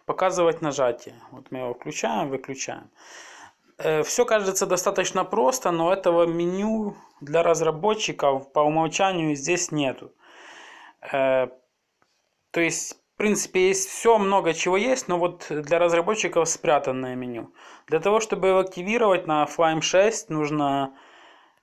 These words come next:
опять же, для, до этого зайти в самое нижнее меню о телефоне. И <clears throat> здесь, где вот версия модуля связи, пять касаний сделать. Так, раз, два, три, четыре, пять.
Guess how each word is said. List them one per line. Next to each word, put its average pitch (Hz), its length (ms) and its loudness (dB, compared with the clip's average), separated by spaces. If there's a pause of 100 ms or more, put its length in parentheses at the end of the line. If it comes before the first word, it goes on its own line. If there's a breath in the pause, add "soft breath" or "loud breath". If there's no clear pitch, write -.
(140)
опять 160 380 -2
же, 143 120 0
для, 147 460 0
до 160 300 0
этого 139 540 0 (320 loud breath)
зайти 151 800 -4 (540 loud breath)
в - 60 -8
самое 165 400 2
нижнее 151 420 0
меню 156 360 0
о 156 100 2
телефоне. 170 840 -2 (1040 loud breath)
И 180 540 -2 (200)
<clears throat> 160 520 -2
здесь, 165 320 0
где 156 100 0
вот 156 200 2
версия 175 360 0
модуля 170 360 2
связи, 208 380 0
пять 190 460 -2 (100)
касаний 151 500 0
сделать. 127 320 -2
Так, 123 220 -8
раз, 196 280 0
два, 170 340 -2 (120)
три, 196 280 -8
четыре, 170 400 -6
пять. - 500 -4